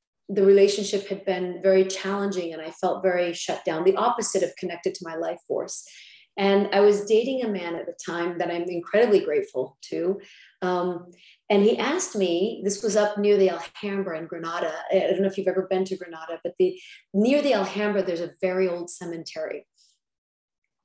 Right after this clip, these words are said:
And he asked me if I'd like to take a walk through the cemetery. And I said very clearly, "No,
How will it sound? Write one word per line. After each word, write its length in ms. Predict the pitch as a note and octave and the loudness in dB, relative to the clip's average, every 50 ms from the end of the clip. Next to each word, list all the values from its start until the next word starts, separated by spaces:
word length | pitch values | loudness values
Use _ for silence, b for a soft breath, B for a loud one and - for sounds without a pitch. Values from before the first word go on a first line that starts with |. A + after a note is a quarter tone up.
| _ _ - - _ G3 | _ _ -20 -14 _ 0
And 80 | F#3+ | 2
he 220 | F#3+ G3 F#3+ - - | 2 2 2 0 -2
asked 260 | G#3 A3 A3+ - - | -2 -2 -2 -2 -2
me 120 | B3 A3 - | -4 -4 -4
if 80 | - G#3 | -4 -4
I'd 120 | F#3+ F#3 | -4 -2
like 180 | F#3+ F#3 F#3+ F#3 | -2 -2 -2 -2
to 60 | G3 | -4
take 200 | F#3+ - G3 - | -6 -8 -6 -6
a 40 | F#3 | -6
walk 320 | E3 - E3+ D#3 - - - | -6 -6 -6 -8 -8 -6 -6
through 120 | F#3 E3+ | -6 -4
the 60 | E3+ | -4
cemetery. 640 | E3 - E3+ E3+ E3+ D#3+ - - - - D#3+ D#3+ D#3 | -6 -6 -6 -6 -6 -8 -10 -14 -14 -12 -10 -8 -8
And 80 | D#3+ E3 | -8 -8
I 60 | E3 | -8
said 360 | D#3+ - - E3 D#3+ D#3 D#3 - | -8 -8 -6 -6 -6 -6 -6 -6
very 200 | E3 E3 D#3+ D#3+ - | -4 -4 -4 -6 -6
clearly, 320 | - F3+ E3+ E3+ E3 E3 | -6 -4 -4 -4 -4 -6
"No, 120 | D#3+ D#3+ | -8 -10